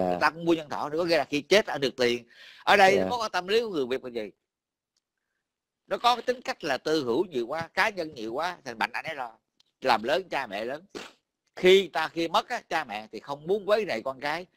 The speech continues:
Speaker 1: là bởi vì ở đây mày biết là mỗi là ma chay rất là nặng tiền.
Speaker 2: Dạ.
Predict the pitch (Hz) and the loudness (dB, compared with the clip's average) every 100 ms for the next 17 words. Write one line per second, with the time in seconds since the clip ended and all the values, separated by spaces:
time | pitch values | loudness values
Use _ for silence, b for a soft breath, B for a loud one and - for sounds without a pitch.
0 | _ 135 123 160 156 143 156 135 127 208 | _ 0 4 4 4 0 -2 -2 0 0
1 | 156 113 131 170 120 147 147 147 147 139 | 0 2 2 2 2 2 2 -2 -2 -4
2 | 139 127 101 117 110 104 _ _ _ _ | -8 -10 -12 -8 -8 -8 _ _ _ _
3 | _ _ _ 98 | _ _ _ -12